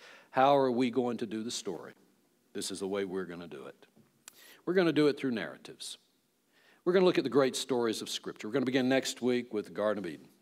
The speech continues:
That's a good place to start, isn't it? Yeah. We could start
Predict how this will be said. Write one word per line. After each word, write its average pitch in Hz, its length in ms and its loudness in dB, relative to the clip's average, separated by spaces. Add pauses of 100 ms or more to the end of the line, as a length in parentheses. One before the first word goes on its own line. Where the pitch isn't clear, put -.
(680)
That's 120 160 -4
a - 20 -16
good 131 120 0
place 98 240 -4
to - 100 -14
start, 101 300 -8
isn't - 160 -14
it? - 160 -20
Yeah. - 120 -12 (800)
We 127 120 0
could 170 180 2
start 117 400 2